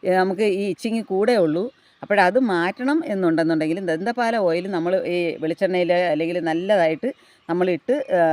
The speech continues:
സൂര്യപ്രകാശം ഏക്കാതെയാണ് വെക്കാനുള്ളത്. തണലത്ത് തന്നെ വെച്ചിട്ടെങ്കിൽ സൂര്യപ്രകാശം ഡയറക്റ്റ് ഏൽക്കരുത്, എങ്കിൽ ചൂട് കിട്ടുകയും വേണം. ആ, ആ കറക്റ്റിൽ നമ്മൾ വെച്ച് ഒരു ഏഴ് ദിവസം കൊണ്ട് ഇതിൻ്റെ, ആ, സത്തെല്ലാം നമ്മുടെ ഈ എണ്ണയിലേക്ക് ഊറി കിട്ടും. കിട്ടിയതിന്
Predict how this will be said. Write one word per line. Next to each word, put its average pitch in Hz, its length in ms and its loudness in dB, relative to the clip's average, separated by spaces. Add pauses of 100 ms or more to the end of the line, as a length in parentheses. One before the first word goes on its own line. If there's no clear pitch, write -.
(140)
സൂര്യപ്രകാശം 190 760 0 (160)
ഏക്കാതെയാണ് 233 640 -2
വെക്കാനുള്ളത്. 220 540 -2 (600)
തണലത്ത് 214 460 0
തന്നെ 208 200 4
വെച്ചിട്ടെങ്കിൽ 202 420 -2 (160)
സൂര്യപ്രകാശം 208 680 0
ഡയറക്റ്റ് 196 400 -2 (160)
ഏൽക്കരുത്, 143 420 -4 (380)
എങ്കിൽ 269 160 4 (100)
ചൂട് 247 240 0
കിട്ടുകയും 202 340 0
വേണം. 131 160 -4 (180)
ആ, 185 40 0 (240)
ആ - 20 2 (460)
കറക്റ്റിൽ 170 360 -4 (140)
നമ്മൾ 170 180 -2 (100)
വെച്ച് 247 260 -6 (520)
ഒരു 190 100 -2 (140)
ഏഴ് 196 220 2
ദിവസം 180 340 2
കൊണ്ട് 190 200 -2
ഇതിൻ്റെ, 185 300 -2 (200)
ആ, 165 40 0 (240)
സത്തെല്ലാം 180 500 -2
നമ്മുടെ 180 240 -2
ഈ 180 120 0
എണ്ണയിലേക്ക് 170 500 0
ഊറി 254 160 -2
കിട്ടും. 160 220 -6 (540)
കിട്ടിയതിന് 294 480 4